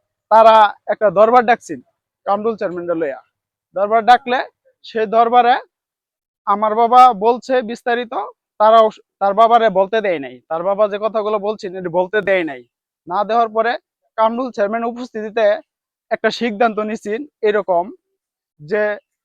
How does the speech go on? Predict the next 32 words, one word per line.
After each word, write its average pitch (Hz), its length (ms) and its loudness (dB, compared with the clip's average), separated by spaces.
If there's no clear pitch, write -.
যেহেতু 220 240 -2
মুকুলে 247 640 0
এনে 226 200 0
থাকবার 220 420 0
দিছে, 190 340 -8
অনেক 190 320 -8
দিন 208 160 -10
ধরে 220 160 -4
থাকতেছে, 226 680 -2
তে 202 140 -6
সেই 226 380 0
জায়গাটা 240 500 6
কাওলা 240 280 6
করে 240 220 -2
দিব, 226 180 -6
হেরে 214 300 0
একটা 254 200 0
অ্যামাউন্ট 240 520 -2
দিতে 190 200 -10
হইব। 131 240 -10
আবার 190 260 2
হে 214 320 2
এই 254 80 -2
জা-, 233 300 2
আবার 190 280 -2
জব্বারে 233 600 2
এই 190 80 -12
জায়গাটা 226 360 2
ছাইড়া 226 280 -4
দিয়ে 247 140 -6
দেবো 220 180 -6
গা, 302 140 -10